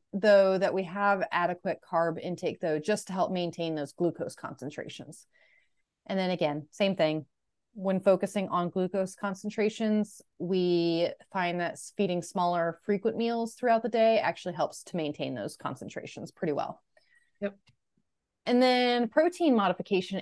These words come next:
Speaker 1: and restriction. So this could be a modified protein diet or a restricted protein diet. And that's used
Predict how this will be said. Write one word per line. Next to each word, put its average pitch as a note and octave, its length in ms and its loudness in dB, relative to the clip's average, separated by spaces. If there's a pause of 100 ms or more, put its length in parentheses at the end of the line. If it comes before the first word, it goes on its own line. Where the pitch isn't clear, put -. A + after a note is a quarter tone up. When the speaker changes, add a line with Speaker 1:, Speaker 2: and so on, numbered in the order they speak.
Speaker 1:
and B3+ 260 4
restriction. D#3 640 -2
So D#3+ 340 6
this F3 240 -4
could G3 320 2
be F#3+ 280 2
a E3 160 2
modified B3+ 520 4
protein B3+ 360 2
diet A3+ 340 4
or A3+ 180 4
a A3+ 40 6
restricted G#3 540 0
protein F3+ 400 0
diet. D#3+ 380 0 (420)
And G3+ 140 4
that's - 300 0
used A3+ 500 0